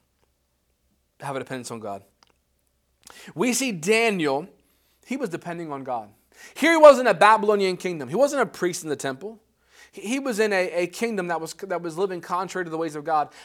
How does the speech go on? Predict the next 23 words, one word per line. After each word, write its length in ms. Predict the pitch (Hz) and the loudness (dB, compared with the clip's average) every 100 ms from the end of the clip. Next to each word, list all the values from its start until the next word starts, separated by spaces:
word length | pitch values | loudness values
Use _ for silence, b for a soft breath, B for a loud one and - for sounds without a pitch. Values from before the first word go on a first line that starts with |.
| _ | _
but 100 | 180 | -2
yet 120 | 185 | -2
he 120 | 190 | -2
depended 460 | 180 175 226 226 175 | -4 -2 -4 -6 -6
on 120 | 160 | -4
God 260 | 156 160 165 | 0 0 0
because 240 | 180 170 | -8 -10
promotion, 640 | - 170 185 233 214 180 | -10 -6 -2 -2 -4 -8
as 80 | 156 | -8
the 80 | 151 | -2
Bible 260 | 151 147 139 | 0 0 -2
says, 320 | 147 151 156 B B | -6 -8 -10 B B
does 160 | 196 190 | -4 -2
not 160 | 190 | -4
come 160 | 190 180 | -2 -4
from 120 | 170 | -4
the 60 | 156 | -6
north, 440 | 156 196 202 - | -2 -2 -2 -14
south, 480 | - - 170 196 208 B B | -10 4 6 6 4 B B
east, 340 | 156 208 214 - B | -6 -4 -6 -8 B
west. 360 | 156 180 202 - | 0 2 0 -6
It 240 | 160 160 - | -8 -8 -8
comes 600 | - 196 202 202 196 | -2 2 2 0 -6